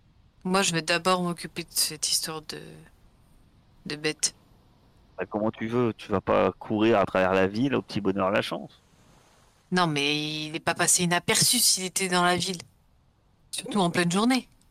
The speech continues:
Speaker 2: S'il connaît des sous-sols comme celui-là, on n'est pas rendu, hein.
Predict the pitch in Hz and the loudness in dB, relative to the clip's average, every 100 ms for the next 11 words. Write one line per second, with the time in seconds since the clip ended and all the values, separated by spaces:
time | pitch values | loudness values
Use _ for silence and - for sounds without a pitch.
0 | _ _ _ - - 107 107 120 120 120 | _ _ _ -12 -8 -6 -2 0 2 2
1 | 117 104 113 - 117 110 101 95 - 95 | 0 -2 -6 0 0 0 -4 -4 -6 -4
2 | 95 127 147 101 85 - 92 113 147 127 | 0 2 0 -4 -6 -4 -4 -4 -6 -10
3 | 135 | -10